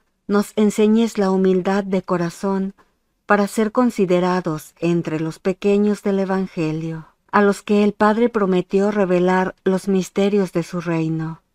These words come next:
Ayúdanos a orar sin cansarnos jamás, con la certeza de que Dios conoce lo que necesitamos antes de que se lo pidamos. Alcánzanos una mirada de fe capaz de reconocer prontamente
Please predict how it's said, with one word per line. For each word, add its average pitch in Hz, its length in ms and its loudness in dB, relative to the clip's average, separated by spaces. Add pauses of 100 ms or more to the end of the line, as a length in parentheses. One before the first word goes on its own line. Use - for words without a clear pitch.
(580)
Ayúdanos 175 880 -2 (320)
a 190 140 2
orar 196 340 2
sin 214 320 0
cansarnos 190 680 -2
jamás, 190 560 -2 (220)
con 208 180 4
la 202 100 4
certeza 214 560 -2
de 220 160 0
que 190 160 0
Dios 196 300 0
conoce 196 760 -2
lo 196 200 0
que 190 100 0
necesitamos 196 1080 -2 (120)
antes 190 480 -2
de 165 100 -2
que - 140 -6
se 160 180 -6
lo 160 120 -2
pidamos. 156 800 -6 (600)
Alcánzanos 240 920 0
una 220 280 2
mirada 196 580 2
de 170 120 -2
fe 180 420 -4 (540)
capaz 214 400 2
de 247 100 0
reconocer 196 760 -2
prontamente 196 960 0